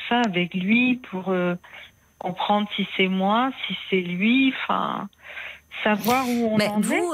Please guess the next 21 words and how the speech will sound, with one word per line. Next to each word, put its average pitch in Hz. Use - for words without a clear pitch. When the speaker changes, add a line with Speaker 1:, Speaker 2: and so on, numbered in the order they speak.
Speaker 1:
est. 185
Speaker 2:
j'entends, 220
euh, 196
il 190
y 175
a -
une, 160
il 113
y 143
a 143
une, 143
il 135
y 135
a -
une 139
souffrance 165
qui -
demeure, 208
hein, 165
chez 202
vous. 147